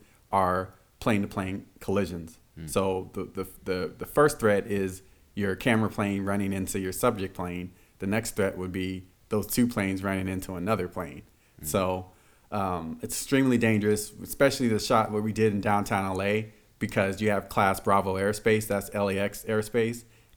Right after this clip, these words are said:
Speaker 1: and there's, you're really flying within, like, a hundred to two hundred foot range before you get into the Class Bravo where you could get hit by a seven forty-seven.
Speaker 2: Mm, okay.
Speaker 1: <laughs> So
Speaker 2: Hey, so how, so how close information were you guys?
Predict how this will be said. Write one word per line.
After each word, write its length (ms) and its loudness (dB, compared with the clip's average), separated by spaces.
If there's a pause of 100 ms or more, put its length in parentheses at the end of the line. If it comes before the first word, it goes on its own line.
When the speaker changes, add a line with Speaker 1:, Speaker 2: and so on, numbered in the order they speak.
Speaker 1:
and 420 -2 (200)
there's, 200 -2 (320)
you're 360 -2
really 220 6
flying 380 6
within, 320 0
like, 220 -2
a 80 -2
hundred 540 -4
to 100 -6
two 180 -2
hundred 420 -4 (120)
foot 260 0
range 480 -2 (260)
before 280 0
you 100 -2
get 160 -4
into 220 -4
the 100 -8
Class 280 0
Bravo 360 0
where 160 -4
you 120 -4
could 180 -14
get 160 -10
hit 200 -12
by 300 -4 (300)
a 40 -14
seven 260 -4
forty-seven. 920 -6 (400)
Speaker 2:
Mm, 60 -8
okay. 340 -6
Speaker 1:
<laughs> 100 -16
So 540 4
Speaker 2:
Hey, 140 8
so 180 6
how, 220 2
so 180 2
how 160 6
close 340 6
information 540 4
were 80 2
you 120 2
guys? 360 -4